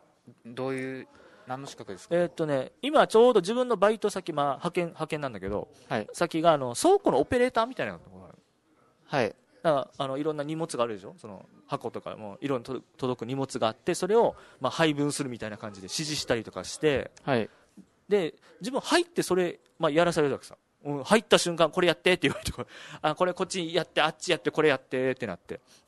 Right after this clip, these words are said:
Speaker 2: でもやっぱり専門の知識が必要だからってことで、もうし-、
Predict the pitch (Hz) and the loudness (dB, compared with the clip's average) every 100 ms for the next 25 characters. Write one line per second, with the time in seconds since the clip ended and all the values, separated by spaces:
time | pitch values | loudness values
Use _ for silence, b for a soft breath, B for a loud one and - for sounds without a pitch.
0 | 311 311 220 269 - 214 277 320 311 302 | -2 0 2 2 2 2 0 0 -2 -2
1 | 294 320 - - 160 - - 214 208 208 | -2 0 -2 0 0 0 0 2 4 6
2 | 160 165 185 196 - - 160 156 156 135 | 6 8 10 8 4 -2 0 2 2 2
3 | 123 - | -4 -8